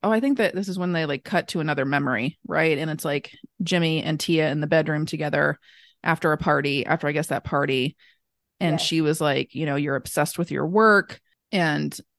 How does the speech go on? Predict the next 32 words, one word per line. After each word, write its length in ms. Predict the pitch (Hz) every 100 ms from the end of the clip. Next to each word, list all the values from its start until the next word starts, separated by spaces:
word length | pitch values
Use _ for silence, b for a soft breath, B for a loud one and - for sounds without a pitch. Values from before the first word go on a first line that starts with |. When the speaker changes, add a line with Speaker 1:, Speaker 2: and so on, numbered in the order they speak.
| -
Speaker 1:
Jimmy 500 | 165 180 165 160 165 - _ _ -
then 320 | 180 175 156 151
is 240 | 160 - 190
saying 320 | - 156 147
to 60 |
Gabby 340 | 143 143 143 143
that 160 | 131
he 140 | - 160
feels 340 | - 135 131
like 100 | 139
a 60 | 147
fraud 640 | - 196 202 190 175 170 151 -
as 160 | 165
he's 140 | 151 -
talking 420 | 160 165 170 151
with 180 | 151 151
all 140 | 151
these 200 | - 160
guests 300 | 208 208 -
at 80 | 190
the 60 |
party, 340 | 180 180 180 170
saying 240 | - 170
that 120 | 151 -
they 100 | 151
were 140 | 147
this 140 | 151
perfect 340 | - 165 139 -
couple. 500 | 202 185 143 131 - B B B B B 185 B
And 140 | 214 208
he's 160 | 190
like, 240 | 190 175